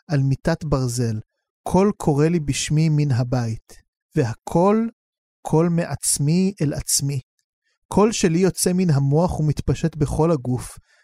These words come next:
והבשר רועד עוד זמן אחרי כן. אז התחלתי לחפש דרך לברוח ולהחליף את השם ושם המשפחה. ברבות הזמן הצלחתי לשעבר את השמות.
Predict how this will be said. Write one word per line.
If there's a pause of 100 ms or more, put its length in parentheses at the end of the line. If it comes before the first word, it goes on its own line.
(120)
והבשר
רועד
עוד
זמן
אחרי
כן. (520)
אז
התחלתי
לחפש
דרך
לברוח
ולהחליף
את
השם
ושם
המשפחה. (480)
ברבות
הזמן
הצלחתי
לשעבר
את
השמות.